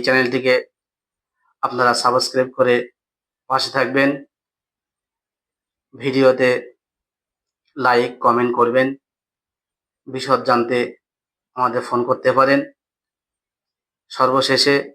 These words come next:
বলবো, আমরা যে এই সেবামূলক কাজগুলো করছি, এই সেবামূলক কাজে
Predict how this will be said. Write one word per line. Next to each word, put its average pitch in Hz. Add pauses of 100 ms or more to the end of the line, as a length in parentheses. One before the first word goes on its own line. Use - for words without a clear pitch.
(200)
বলবো, 139 (1120)
আমরা 139 (100)
যে 139 (100)
এই 131
সেবামূলক 131 (100)
কাজগুলো 123 (120)
করছি, 123 (1900)
এই 139
সেবামূলক 123 (120)
কাজে 120